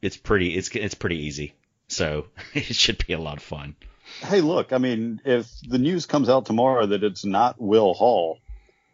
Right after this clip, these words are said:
Speaker 2: it ju-, you just don't put this episode out.
Speaker 1: That's a good, well,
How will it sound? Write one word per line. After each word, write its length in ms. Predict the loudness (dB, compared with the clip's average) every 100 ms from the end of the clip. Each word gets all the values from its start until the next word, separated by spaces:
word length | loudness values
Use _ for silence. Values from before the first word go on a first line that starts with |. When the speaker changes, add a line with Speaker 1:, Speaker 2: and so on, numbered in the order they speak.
| _ _ -10
Speaker 2:
it 160 | -8 -4
ju-, 180 | -4 -2
you 180 | -4
just 180 | -6 2
don't 140 | 2 4
put 140 | 0
this 160 | 0 -2
episode 360 | 0 -2 0
out. 180 | -2 -4 _ _ _ -20 -18 -18 _ -10
Speaker 1:
That's 140 | -6
a 40 |
good, 220 | 0 0 4
well, 240 | 2